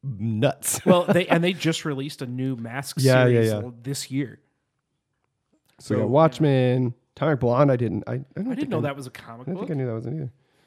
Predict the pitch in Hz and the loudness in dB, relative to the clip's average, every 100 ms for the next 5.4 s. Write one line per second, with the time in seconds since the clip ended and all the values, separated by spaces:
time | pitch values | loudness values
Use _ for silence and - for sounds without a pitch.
0 | _ - - 123 127 131 131 110 117 - | _ -10 2 6 6 4 0 0 -2 -6
1 | 123 123 123 107 120 117 117 117 117 117 | -14 -10 -8 -8 -8 -8 -8 -12 -18 -20
2 | _ _ _ _ _ _ - 120 135 135 | _ _ _ _ _ _ 0 4 4 6
3 | 156 139 113 113 - 107 104 110 110 117 | 4 4 2 -2 -6 -10 -6 -4 -4 -4
4 | 113 107 107 104 101 101 90 87 85 117 | -4 -4 -4 -4 -6 -6 -8 -8 -10 -14
5 | - 147 139 | -12 -12 -12